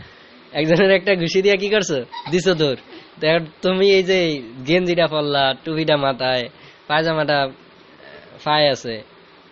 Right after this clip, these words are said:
জুতাও পায়ে আছে, তো ঘুষিটা দিলে, দিলে কেন? তো ওই, ওই লোকটা, মানুষ কি তোমারে ভালো বলবে নাকি বলবে যে, "এ কি ছেলে?" কেউ গালিও দিতে পারে নাকি,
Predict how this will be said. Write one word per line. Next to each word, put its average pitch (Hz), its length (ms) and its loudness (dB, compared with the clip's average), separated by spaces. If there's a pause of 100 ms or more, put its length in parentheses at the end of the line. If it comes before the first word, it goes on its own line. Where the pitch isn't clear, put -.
(120)
জুতাও 160 440 2
পায়ে 139 200 0
আছে, 113 260 -8 (340)
তো 147 80 -8
ঘুষিটা 160 400 0
দিলে, 180 340 0
দিলে 160 340 0
কেন? 175 200 2 (1700)
তো 160 300 2
ওই, 180 220 0 (300)
ওই 175 140 2
লোকটা, 180 340 0
মানুষ 165 420 -2
কি 190 100 -6
তোমারে 175 640 2 (100)
ভালো 135 200 -2
বলবে 196 240 0
নাকি 196 380 0
বলবে 185 280 -4
যে, 208 320 -2
"এ 226 40 -2 (120)
কি 208 220 -6
ছেলে?" 120 300 -8 (1400)
কেউ 180 160 -6
গালিও 185 300 2
দিতে 135 220 -4
পারে 110 160 -10
নাকি, 156 360 2